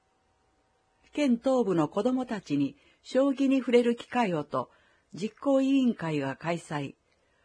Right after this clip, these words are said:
市出身のプロ棋士、徳田四段との対局の機会もあり、参加した子どもたちは緊張しながらも対局を楽しんでいました。写真。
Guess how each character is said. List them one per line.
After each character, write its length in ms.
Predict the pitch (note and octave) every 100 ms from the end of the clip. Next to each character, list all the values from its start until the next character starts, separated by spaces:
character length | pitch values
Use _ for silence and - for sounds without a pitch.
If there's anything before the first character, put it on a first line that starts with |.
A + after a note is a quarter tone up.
| _
市 240 | - C#4 C#4+
出 180 | - A3+
身 360 | - B3+ A#3+
の 120 | A#3 A3+
プ 140 | G#3+
ロ 80 | G#3
棋 160 | -
士、 300 | G3 - - - _ _ _ -
徳 240 | A3+ C#4+
田 160 | C#4 C4
四 140 | A#3
段 240 | B3 A#3+
と 160 | G#3 E3
の 240 | C#3+ - -
対 200 | A3+ A#3+
局 260 | C4+ B3+
の 140 | A#3 A3+
機 120 | -
会 220 | A3+ G#3
も 180 | E3 C#3
あ 60 | C3
り、 160 | A#2+ - _ _ _ _ _
参 260 | C4+ C#4
加 160 | C#4 B3+
し 80 | -
た 160 | A#3+
子 140 | A3+ G#3+
ど 100 | A3+
も 120 | A3+
た 140 | F#3
ち 140 | - D3+
は 220 | B2+ - _
緊 200 | B3 C4
張 240 | C#4 C#4 C4
し 140 | -
な 140 | B3 A#3
が 100 | F3+
ら 140 | D#3+
も 160 | D3 C#3+
対 260 | A3 B3
局 320 | B3+ A#3+ -
を 100 | G#3 F#3+
楽 220 | F#3 G3+
し 180 | - A3
ん 100 | D#3+
で 80 | C#3
い 100 | B2
ま 140 | B2
し 100 | -
た。 200 | - G#2+ _ _ _ _ _ _ _ _ _ _ _ _ _ _ _ _
写 240 | - A3+ A3+
真。 420 | - A#3+ G#3+